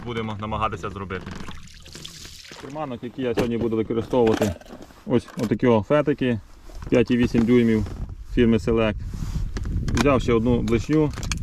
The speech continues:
так як кого не спитай, кращої приманки для ловлі щуки в Новомалині не існує, як блешня. Ну, я в це не вірю, але буду періодично пробувати. І воблера. На них я буду і ловити більше всіх.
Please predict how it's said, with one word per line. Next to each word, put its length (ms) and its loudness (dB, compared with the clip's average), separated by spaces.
так 140 4
як 100 0
кого 140 2
не 100 4
спитай, 400 0
кращої 520 2
приманки 500 2
для 240 2
ловлі 260 4
щуки 260 0
в 40 2
Новомалині 440 2
не 100 2
існує, 340 2
як 100 -2
блешня. 400 -4
Ну, 120 2
я 100 8
в 80 0
це 100 0
не 100 4
вірю, 240 4
але 180 4
буду 260 2
періодично 440 2
пробувати. 480 -4
І 80 4
воблера. 520 4
На 120 0
них 220 2
я 80 2
буду 240 2
і 20 4
ловити 320 2
більше 260 0
всіх. 320 -4